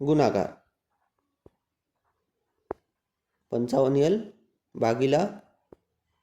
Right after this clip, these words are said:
पंचवीस गुणिला तीस एल. आणि मला हा एल काढायचा आहे, तर बावीस गुणिला पंचवीस गुणिला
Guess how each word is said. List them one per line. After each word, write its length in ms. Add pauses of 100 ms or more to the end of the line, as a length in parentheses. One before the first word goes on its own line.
(120)
पंचवीस 520 (220)
गुणिला 380 (1700)
तीस 240 (1300)
एल. 320 (1000)
आणि 140
मला 240
हा 180
एल 220
काढायचा 420
आहे, 120 (480)
तर 60
बावीस 400
गुणिला 380 (2500)
पंचवीस 540 (1700)
गुणिला 320